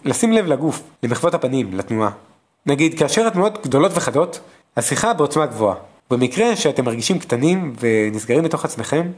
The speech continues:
זה כמו שהמנצח מבקש החלשה. כך, אם נשים לב לגוף או למחשבות שעולות,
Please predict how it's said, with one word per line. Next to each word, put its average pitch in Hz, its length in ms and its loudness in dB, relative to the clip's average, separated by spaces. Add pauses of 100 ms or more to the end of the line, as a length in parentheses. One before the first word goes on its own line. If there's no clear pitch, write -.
זה 131 160 -2
כמו 208 320 0
שהמנצח 151 560 -2
מבקש 127 360 -4
החלשה. 101 340 -6 (500)
כך, 170 300 0
אם 147 100 2
נשים 233 240 2
לב 202 140 2
לגוף 156 520 -2 (160)
או 117 320 2
למחשבות 113 440 -2
שעולות, 104 380 -2